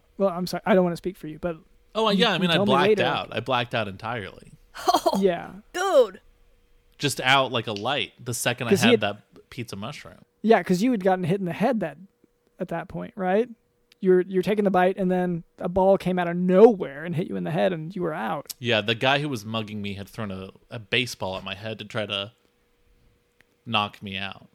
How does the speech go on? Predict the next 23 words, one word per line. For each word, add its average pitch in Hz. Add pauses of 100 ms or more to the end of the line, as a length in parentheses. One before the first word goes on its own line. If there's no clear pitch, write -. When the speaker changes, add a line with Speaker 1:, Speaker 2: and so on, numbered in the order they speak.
(440)
Speaker 1:
Yeah. 165
Speaker 2:
It's 165
these 180
pickpocketers, -
man. 92 (520)
Speaker 3:
Have 254
you 330
two 605
Speaker 1:
Yeah. 640
Speaker 3:
known 214
each 294
other 330
since 220
first 175
grade? 151 (1400)
Speaker 1:
No, 240
I've, 233
I've 220
read 240
his 190
memoir. 170 (120)
Speaker 3:
Oh. 202
Speaker 2:
He, 190